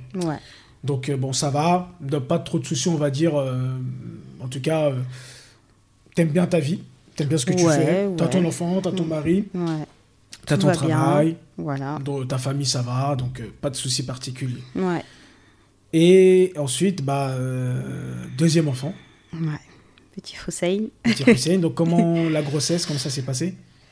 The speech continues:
Speaker 1: La grossesse n'a pas du tout été facile. Vraiment pas. Ah oui, vraiment pas. Euh, donc, ça m'a fait un peu comme Kumba, hein, en fait, au début. C'est-à-dire que, voilà, je,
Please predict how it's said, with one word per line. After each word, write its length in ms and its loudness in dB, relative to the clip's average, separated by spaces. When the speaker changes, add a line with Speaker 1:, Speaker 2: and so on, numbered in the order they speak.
Speaker 1:
La 140 6
grossesse 760 2
n'a 220 0
pas 160 2
du 140 -2
tout 300 -6
été 280 -6
facile. 640 -6
Vraiment 460 -2
pas. 320 -2
Ah 160 -12
oui, 120 -8
vraiment 340 -4
pas. 300 -4
Euh, 460 2
donc, 160 -4
ça 140 0
m'a 120 8
fait 100 4
un 80 6
peu 80 2
comme 160 2
Kumba, 360 6
hein, 140 0
en 40 -10
fait, 200 -2
au 40 -4
début. 480 -2
C'est-à-dire 360 -6
que, 60 -20
voilà, 280 -2
je, 460 -8